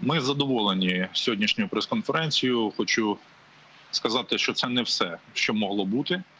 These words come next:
тому що протягом трьох, е, останніх днів, починаючи з понеділка, ми кожен день перебували в досить таких палких дискусіях з приводу тих формулювань, які мають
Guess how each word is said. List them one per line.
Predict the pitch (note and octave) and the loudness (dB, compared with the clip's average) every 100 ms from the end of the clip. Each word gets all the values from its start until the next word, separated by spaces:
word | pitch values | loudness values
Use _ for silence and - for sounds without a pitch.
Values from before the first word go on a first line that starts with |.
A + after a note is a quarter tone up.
| - - - - | -20 -20 -20 -10
тому | - B2+ | -2 0
що | A2+ A#2 F#2+ | 0 -2 -2
протягом | - A#2 A#2 A2 | -4 -2 -2 -2
трьох, | - A#2+ F#2+ - - | -2 -2 -4 -10 -4
е, | F#2+ | 0
останніх | F#2 G#2+ - A#2+ G#2 G#2 | 0 -2 -2 -2 0 0
днів, | G2+ G#2+ | 2 0
починаючи | G2 - A#2+ G#2 - G#2+ | 0 0 0 0 0 -4
з | |
понеділка, | - A2 G#2+ C#3+ F3+ - | -2 0 0 0 -2 -2
ми | A#2+ A2 A2+ | 0 0 0
кожен | B2 G2+ G2 | 0 2 2
день | A2 F#2+ - - - - - - - | 0 -4 -16 -20 -20 -20 -20 -20 -12
перебували | - A2+ A2 A2+ A2 G2 F#2+ | -6 -2 0 0 2 2 2
в | E2+ G2 G2 F#2 - | 0 0 0 -2 -6
досить | G2 A2 G#2 G2+ - - | -4 -2 -2 -4 -6 -6
таких | G2+ - G2+ - - - - | -6 -4 -6 -6 -14 -18 -6
палких | A#2+ G#2 A2+ G2 | -4 -2 -4 -2
дискусіях | G#2+ F#2 D#3 D3+ D3+ - | -4 -2 -2 0 -2 -4
з | |
приводу | - A2+ G#2 G#2 | -4 -2 0 0
тих | - G#2 | -2 -4
формулювань, | - G#2+ G#2 A#2+ C3+ | -2 -2 0 0 -2
які | G2 - | -4 -4
мають | G#2 G#2+ G2 | -2 -2 -4